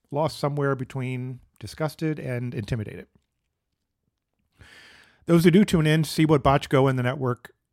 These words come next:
do not. That a new T V show should be interesting first if it's going to make waves second, as Bochco's hour-long drama N Y P D Blue does so well in nineteen ninety-three.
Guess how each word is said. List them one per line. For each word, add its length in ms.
do 140
not. 260
That 100
a 60
new 140
T 180
V 140
show 300
should 280
be 160
interesting 520
first 540
if 140
it's 100
going 220
to 80
make 200
waves 280
second, 320
as 160
Bochco's 560
hour-long 460
drama 380
N 180
Y 140
P 240
D 100
Blue 240
does 240
so 140
well 400
in 120
nineteen 300
ninety-three. 640